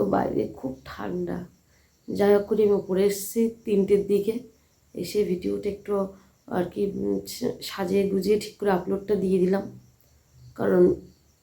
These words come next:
এরপরে আর সকাল থেকে সময় পাওয়া যাবে না, মানুকে নিয়ে দৌড়াদৌড়ি করতে হবে। আর এদিকে এখন রান্না বান্না করব, মানুর বাবা যেহেতু চলে যাবে, তো একটু রান্না বান্না করে দি-, নিয়ে যাবে আর কি,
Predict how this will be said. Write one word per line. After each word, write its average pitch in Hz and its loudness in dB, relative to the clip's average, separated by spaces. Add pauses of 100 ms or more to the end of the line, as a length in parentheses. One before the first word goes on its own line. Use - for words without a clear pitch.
(520)
এরপরে 202 4
আর 202 -4
সকাল 196 -6
থেকে 208 -2
সময় 190 -2
পাওয়া 190 0
যাবে 190 0
না, 208 0 (100)
মানুকে 180 2
নিয়ে 202 6
দৌড়াদৌড়ি 175 2
করতে 180 -8
হবে। 208 -6 (880)
আর 170 2 (140)
এদিকে 196 0 (100)
এখন 185 -2 (140)
রান্না 175 4
বান্না 190 6 (100)
করব, 170 0 (880)
মানুর 202 4
বাবা 180 2
যেহেতু 196 0 (100)
চলে 202 4
যাবে, 175 4 (760)
তো 185 -6 (360)
একটু 185 -4 (100)
রান্না 185 2
বান্না 196 4 (100)
করে 185 2
দি-, 180 0
নিয়ে 185 6
যাবে 175 4
আর 156 0
কি, 180 -4